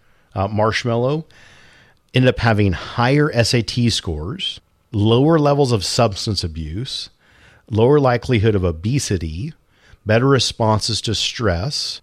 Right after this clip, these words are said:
better social skills are reported by the parents, and generally better scores in a range of other life measures. And there's, there's some links to all these follow-up studies. And so, you know, they followed these kids for forty years, and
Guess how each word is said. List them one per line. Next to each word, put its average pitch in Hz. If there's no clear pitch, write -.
better 117
social 139
skills 98
are 104
reported 98
by 90
the 82
parents, 92
and 101
generally 117
better 117
scores 120
in 92
a 87
range 117
of 104
other 101
life 92
measures. 85
And 104
there's, 95
there's 107
some 101
links 110
to 107
all 98
these 95
follow-up 92
studies. 95
And 120
so, 120
you 117
know, -
they 117
followed 156
these 123
kids 127
for 101
forty 135
years, 104
and 90